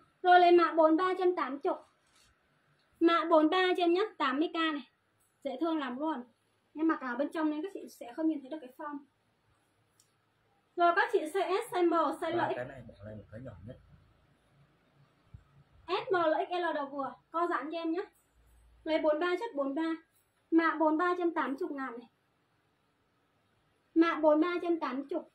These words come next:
Speaker 1: size S M, size L X L vừa. Co giãn cho em nhá. Lấy bốn ba chốt bốn ba cho em, bốn ba cho em tám chục.
Speaker 2: Bỏ lại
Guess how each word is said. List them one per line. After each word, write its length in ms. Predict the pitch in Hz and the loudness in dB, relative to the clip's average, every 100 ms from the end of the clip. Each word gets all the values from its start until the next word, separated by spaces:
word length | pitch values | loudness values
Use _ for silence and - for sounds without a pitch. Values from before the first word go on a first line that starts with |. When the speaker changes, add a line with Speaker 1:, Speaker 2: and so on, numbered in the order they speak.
| _ - | _ -12
Speaker 1:
size 340 | 339 302 440 - | -8 -6 -6 -2
S 40 | |
M, 160 | 330 311 | 2 2
size 440 | 285 240 - 311 | 0 -8 -6 -4
L 60 | 311 311 | -4 -4
X 20 | 302 | -4
L 320 | 294 277 254 | -4 -6 -8
vừa. 240 | 247 220 - _ _ _ _ _ | -10 -10 -16 _ _ _ _ _
Co 180 | 339 339 | 0 0
giãn 200 | 285 285 | -2 -2
cho 60 | |
em 140 | 330 311 | -2 -2
nhá. 100 | 381 - _ _ _ _ _ _ _ _ _ _ _ _ _ _ _ _ _ _ _ _ _ _ _ _ _ _ _ _ _ _ _ _ _ _ _ _ _ _ _ _ _ _ _ _ _ _ _ _ _ - | -4 -10 _ _ _ _ _ _ _ _ _ _ _ _ _ _ _ _ _ _ _ _ _ _ _ _ _ _ _ _ _ _ _ _ _ _ _ _ _ _ _ _ _ _ _ _ _ _ _ _ _ -6
Lấy 240 | 302 311 | 0 2
bốn 240 | 311 302 | 4 2
ba 180 | 311 359 349 | 0 -2 -2
chốt 140 | 427 285 | -6 -6
bốn 240 | 269 269 | -8 -4
ba 220 | 320 330 330 | -4 -4 -4
cho 60 | |
em, 140 | 320 277 | -6 -6
bốn 200 | 247 254 | -8 -6
ba 160 | 311 | -6
cho 80 | 311 | -4
em 100 | 311 | -6
tám 260 | 302 240 240 | -8 -12 -12
chục. 320 | - 311 - _ _ _ _ _ _ _ _ _ _ _ _ _ _ | -8 -10 -10 _ _ _ _ _ _ _ _ _ _ _ _ _ _
Speaker 2:
Bỏ 180 | 90 82 | -20 -18
lại 100 | 80 | -20